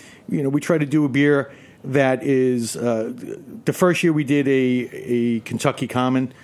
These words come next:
Second year was a, a really light I P A, and this year was a red ale. Trying to get people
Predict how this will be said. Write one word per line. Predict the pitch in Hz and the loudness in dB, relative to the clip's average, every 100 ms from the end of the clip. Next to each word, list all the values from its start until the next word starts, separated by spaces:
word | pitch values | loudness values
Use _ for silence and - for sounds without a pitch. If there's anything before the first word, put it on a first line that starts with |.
| - - | -20 -20
Second | - 160 139 139 | -4 -2 0 0
year | 127 | 2
was | 120 107 | 0 0
a, | 123 117 107 | 0 0 0
a | 117 | 0
really | 107 120 127 127 | 0 0 2 2
light | 117 120 | 2 0
I | 110 113 | 0 -2
P | - 117 | -2 -2
A, | 113 | 0
and | 113 | 0
this | 113 - | -2 -2
year | |
was | 113 107 | -2 -2
a | |
red | 104 113 | 0 0
ale. | 120 113 - - - - _ - | 2 0 -4 -14 -20 -20 _ -14
Trying | 220 165 156 151 | -4 -2 0 -2
to | - 143 | -2 -2
get | 131 127 | 0 -2
people | - 139 123 127 120 117 113 - | -2 -4 -2 0 0 -2 -4 -10